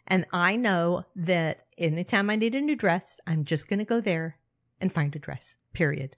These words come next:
I'm not gonna walk an entire mall. I'm not gonna web surf for an entire afternoon and most of the evening. <laughs> Can you imagine? Can you imagine the number of hours that we spend if we're looking for a dress?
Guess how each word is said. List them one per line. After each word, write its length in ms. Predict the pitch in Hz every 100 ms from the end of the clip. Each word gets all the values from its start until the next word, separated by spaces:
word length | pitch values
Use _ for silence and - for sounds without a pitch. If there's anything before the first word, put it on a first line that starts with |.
| -
I'm 200 | 151 156
not 200 | 156 160
gonna 160 | 180 160
walk 380 | 165 165 - - 175
an 140 | 156
entire 400 | 156 - 156 143
mall. 520 | 170 254 269 262 262 - - - 185
I'm 160 | 156
not 180 | 147 160
gonna 200 | 170 151
web 420 | 143 147 170 175
surf 480 | - 208 180 180 - -
for 600 | - 170 151 147 147 - - - - _
an 100 | 190
entire 640 | 160 151 - - 170 170 170
afternoon 680 | 175 - 175 170 180 202 202
and 120 | 160
most 280 | 170 - -
of 80 | 151
the 160 | 170
evening. 480 | 208 240 294 311 370 - _ _
<laughs> 260 | _ _ -
Can 680 | 254 - - - 302 349
you 160 | 381 440
imagine? 540 | 285 208 208 220 226 277 - - -
Can 140 | 349
you 200 | 415 392
imagine 600 | 262 220 226 240 233 226
the 80 | 202
number 300 | 214 214 190
of 100 | - -
hours 840 | 160 175 180 196 196 196 196 226 -
that 220 | 180 185
we 180 | 180 180
spend 580 | - - 170 165 175 -
if 140 | 180 151
we're 100 | 165
looking 260 | 175 202 180
for 220 | 175 156
a 60 |
dress? 420 | 151 147 156 -